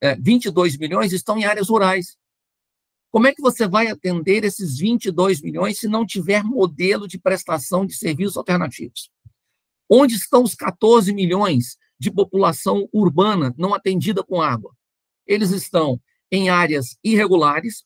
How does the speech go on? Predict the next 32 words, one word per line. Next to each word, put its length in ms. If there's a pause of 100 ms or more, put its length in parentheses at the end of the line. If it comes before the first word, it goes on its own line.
onde 240
às 160
vezes 220
o 60
prestador 480
é 60 (100)
proibido 640
legalmente 580
de 80
atender, 500 (400)
porque 200
existem 440
decisões, 800 (400)
é, 640 (420)
jurídicas 640
que 100
o 40
impedem. 500 (880)
Eles 300
estão 340
em 120
áreas 280
de 80
baixa 400
densidade, 760 (280)
eles 160
são 160
populações 640
de 80
baixa 500
renda. 480 (340)
Então, 260